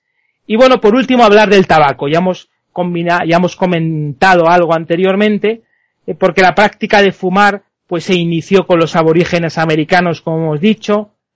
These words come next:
que lo masticaban o que bien inhalaban el humo. Prueba de ello, por ejemplo, es que los españoles, pues, encuentran la planta del tabaco por primera vez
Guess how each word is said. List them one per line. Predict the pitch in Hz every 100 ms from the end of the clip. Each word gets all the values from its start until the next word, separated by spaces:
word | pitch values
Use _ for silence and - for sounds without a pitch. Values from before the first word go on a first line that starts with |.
| _
que | - 180
lo | 165
masticaban | 165 156 175 - 196 196 185 180 - _
o | 185
que | - 170
bien | 190 202 180 156 _
inhalaban | - 175 170 180 180 165 165
el | 175
humo. | 277 240 240 269 _ _ _ _ _ _
Prueba | 202 220 226
de | 208 214
ello, | 202 202
por | 208
ejemplo, | 208 214 220 196 214 233 _ _ _
es | 190
que | - 214
los | 185
españoles, | 202 - 180 196 208 208 208 _ _ _ _
pues, | 190 175 - _ _ _ _
encuentran | 202 190 208 226 226 226 214
la | 196 185 _
planta | - 226 220 214
del | 196 180
tabaco | 175 220 247 190 151
por | 170 156
primera | 165 175 190 185
vez | 233 190